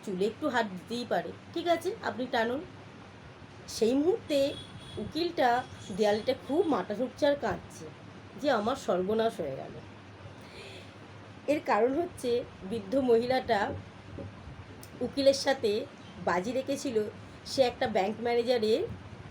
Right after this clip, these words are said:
চুল টেনে ধরবে, যদি সে ধরতে পারে তাহলে উকিলটা তাকে পাঁচ লাখ টাকা দেবে। তো যথারীতি সে করে ফেলেছে, তাই উকিলটা ভাবছে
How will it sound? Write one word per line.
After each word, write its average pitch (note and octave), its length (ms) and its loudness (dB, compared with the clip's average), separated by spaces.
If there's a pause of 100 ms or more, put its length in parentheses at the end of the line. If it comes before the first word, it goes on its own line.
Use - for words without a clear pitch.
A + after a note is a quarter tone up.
(160)
চুল D4 260 -2
টেনে C4 280 6
ধরবে, D3+ 380 -2 (240)
যদি G#3 220 2
সে C4+ 160 2
ধরতে A#3 340 4
পারে A#3 220 4 (400)
তাহলে G3+ 240 2 (280)
উকিলটা D#4+ 420 2
তাকে C#4+ 240 2 (160)
পাঁচ G#3+ 220 2
লাখ G3 240 -2
টাকা D3+ 220 -8
দেবে। C3+ 240 -10 (560)
তো - 140 -8
যথারীতি C#4+ 480 2
সে D4+ 160 -4
করে D4+ 220 4
ফেলেছে, F4 400 0 (680)
তাই A3 220 0
উকিলটা B3 340 -2
ভাবছে A#3+ 420 0